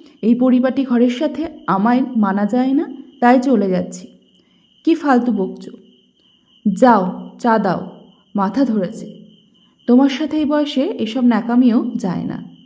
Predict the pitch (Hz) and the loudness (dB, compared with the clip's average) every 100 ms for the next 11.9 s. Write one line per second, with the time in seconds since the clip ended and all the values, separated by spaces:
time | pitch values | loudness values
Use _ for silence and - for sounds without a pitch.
0 | _ _ _ - 240 277 254 202 190 180 | _ _ _ -4 0 2 2 2 0 -4
1 | - - - _ _ _ _ _ _ 240 | -10 -14 -20 _ _ _ _ _ _ 2
2 | 269 247 247 202 233 381 - 208 226 214 | 2 2 2 2 0 -2 -2 2 4 4
3 | 196 233 254 247 190 185 - 165 - 165 | 2 2 2 2 -2 -2 -6 -8 -8 -4
4 | 233 233 233 - 277 214 175 - - - | -4 -2 -6 -4 -2 -2 -4 -6 -14 -16
5 | - - _ - 226 226 254 214 190 196 | -20 -20 _ -2 2 4 2 2 0 0
6 | 285 302 - 208 190 175 - 185 - - | -4 -6 -4 -2 -2 -4 -4 -10 -10 -16
7 | - - _ 226 240 269 277 262 277 262 | -20 -20 _ 4 6 6 4 2 4 4
8 | - - 381 403 254 240 262 - 233 214 | 2 -2 -6 0 0 2 0 0 0 0
9 | 269 247 262 269 262 294 233 233 403 - | -2 -4 -2 0 0 -2 0 -2 -4 -14
10 | - - - 196 240 247 277 247 240 247 | -20 -14 0 4 6 6 4 4 6 4
11 | 269 294 285 285 285 262 190 254 | 4 0 -2 -2 0 0 0 -2